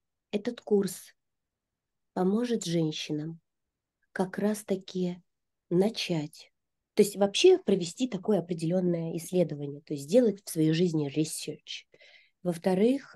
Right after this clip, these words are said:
э, это поможет женщине, а, вычистить, вычистить то, что, ам, ну, требовало, требовало внимания. В-третьих, а, это женщине поможет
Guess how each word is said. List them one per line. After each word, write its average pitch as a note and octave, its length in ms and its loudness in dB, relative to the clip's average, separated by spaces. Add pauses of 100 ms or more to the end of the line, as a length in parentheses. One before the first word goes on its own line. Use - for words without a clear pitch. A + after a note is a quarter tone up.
э, E3 440 -4
это G3 240 -4
поможет F3+ 540 -2
женщине, F#3+ 840 -2 (640)
а, D#3+ 400 -8
вычистить, G3+ 920 -6 (460)
вычистить G3+ 800 -2 (340)
то, G#3 200 6
что, D#3 640 -6 (460)
ам, D#3+ 540 -10 (360)
ну, G#3+ 120 0
требовало, E3 720 -6 (640)
требовало C#3 540 -4
внимания. D3 540 -4 (1400)
В-третьих, E3 560 -4 (480)
а, D#3+ 380 -8
это F#3 200 -4
женщине F#3+ 520 -4
поможет F#3+ 560 -6